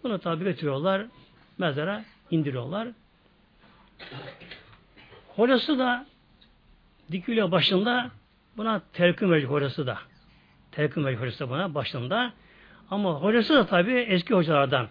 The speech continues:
yani gerçek ehli has sahibiymiş, keşif açıkmış böyle. Bakayım diye, benim bu en sevdiğim talebemdi bu, benim bu diye böyle.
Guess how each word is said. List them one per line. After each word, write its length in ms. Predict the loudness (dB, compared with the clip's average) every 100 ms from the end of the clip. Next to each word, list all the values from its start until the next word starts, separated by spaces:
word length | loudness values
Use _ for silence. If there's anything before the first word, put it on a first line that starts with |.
| _ -6
yani 420 | -2 -2 -4 -8 -2
gerçek 420 | 2 2 2 0 -4 _ _ _ _ _ -2
ehli 220 | 2 4
has 220 | 2 0 0
sahibiymiş, 600 | -2 0 -2 -2 -4 -10 _ -8
keşif 260 | -2 0 2
açıkmış 500 | 0 0 -6 -12 -16
böyle. 220 | -20 -20 -20 _ _ _ _ _ _ _ _ _ _ _ _ _ _ _ _ _ _ -16
Bakayım 400 | -12 -4 -2 0
diye, 200 | 0 0
benim 320 | -2 -2 -2 -2
bu 80 | -6 -4
en 160 | 0 0
sevdiğim 420 | 0 0 2 -2
talebemdi 560 | -2 0 2 2 0 -2
bu, 120 | -2
benim 240 | 0 -2
bu 100 | -4
diye 120 | -8
böyle. 300 | -10 -14 -20